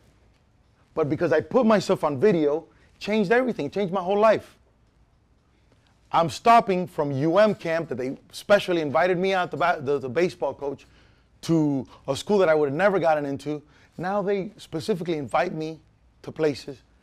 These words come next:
to, to go train their kids. I got something coming up with N B C now. I have a podcast on E S P N. I got all these things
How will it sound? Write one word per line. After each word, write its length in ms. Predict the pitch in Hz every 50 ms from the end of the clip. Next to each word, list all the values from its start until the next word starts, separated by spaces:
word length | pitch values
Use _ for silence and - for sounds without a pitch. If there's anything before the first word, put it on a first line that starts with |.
| _ _ _ _ _ _ -
to, 340 | - 156 143 135 135 131
to 160 | - - - 139
go 160 | 123 151 151
train 260 | - - 160 160 151
their 120 | 139 135
kids. 280 | - - 135 110 92 - _ _ _ _ _ _ _ _ _ _ _ _ _ _ _ _ _ _ _ _ _ _ _ _ _ _ _ _ _ _ _ _ _ _ _ _ _ _ _ _ _ _ -
I 80 | - 131
got 140 | 139 139 -
something 260 | - 190 202 202 190
coming 260 | 190 190 185 185 185
up 80 | 190 170
with 140 | 175 170
N 140 | 170 185 190
B 80 | 180 180
C 220 | - - 190 185
now. 280 | 180 170 165 170 175 170 - - - _ _
I 80 | - 139
have 140 | 147 151 143
a 80 | 139
podcast 540 | - - 175 170 180 175 185 185 180 175 -
on 80 | 175 170
E 80 | 180 185
S 120 | 180 -
P 220 | - - 170 175 170
N. 120 | 165 165
I 80 | 156 147
got 120 | 139 147
all 200 | 170 190 202 202
these 180 | 202 190 156 -
things 340 | - 220 208 185 135 -